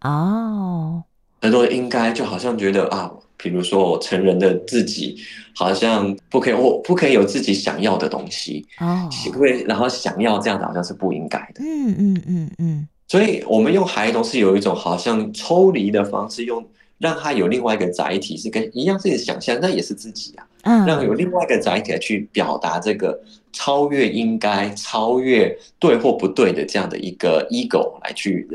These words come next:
Speaker 2: 这样的一个 ego state 来去讲这样。
Speaker 1: 啊。
Speaker 2: 就是有点用了戏剧治疗的方式。所以当然有些时候，那个，甚至有些孩童，你邀请他，我们把椅子，然后邀请他的需要是什么时候，可能就说：“我就是很生气，我对你很生气。”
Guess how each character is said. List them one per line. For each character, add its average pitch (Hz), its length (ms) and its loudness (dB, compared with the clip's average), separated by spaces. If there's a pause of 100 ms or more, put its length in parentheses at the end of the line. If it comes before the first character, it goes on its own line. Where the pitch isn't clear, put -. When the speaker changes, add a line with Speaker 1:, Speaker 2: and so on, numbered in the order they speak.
Speaker 2:
这 123 80 0
样 110 100 2
的 95 80 0
一 - 60 -6
个 87 140 -2
ego 110 280 0
state - 360 -2 (240)
来 - 80 -10
去 202 100 0 (100)
讲 220 160 -2
这 160 100 -6
样。 - 60 -12
Speaker 1:
啊。 - 60 -20 (140)
Speaker 2:
就 151 100 0
是 175 140 4
有 147 120 8
点 151 160 2
用 139 220 2
了 107 60 2
戏 - 240 0
剧 127 120 0
治 104 200 0
疗 62 160 -4
的 - 100 -16
方 - 120 -20 (100)
式。 - 200 -10 (480)
所 160 140 4
以 165 60 4
当 175 120 2
然 160 80 2
有 - 80 4
些 151 160 4
时 147 160 2
候， 117 380 4
那 131 120 2
个， 98 300 4
甚 110 160 0
至 127 120 -2
有 92 100 4
些 120 140 -2
孩 85 260 -2
童， - 340 -4 (520)
你 98 160 2
邀 117 180 4
请 101 180 0
他， 98 200 0
我 92 80 2
们 90 80 -2
把 87 200 0 (120)
椅 92 120 -4
子， 90 200 0
然 87 180 0
后 90 60 4
邀 101 100 2
请 98 140 -4
他 95 80 -6
的 98 80 2
需 107 180 -6
要 98 100 2
是 - 140 -8
什 - 60 -10
么 - 80 -18
时 - 80 -12
候， 90 80 -4
可 85 80 -14
能 82 100 -14
就 - 80 -16
说 95 160 0
：“我 80 140 -8
就 110 160 -6
是 - 120 -6
很 - 320 -6
生 98 300 0
气， - 300 -6
我 - 180 -6 (100)
对 120 160 4
你 95 140 0
很 - 260 -4
生 - 300 -4
气。” - 320 -10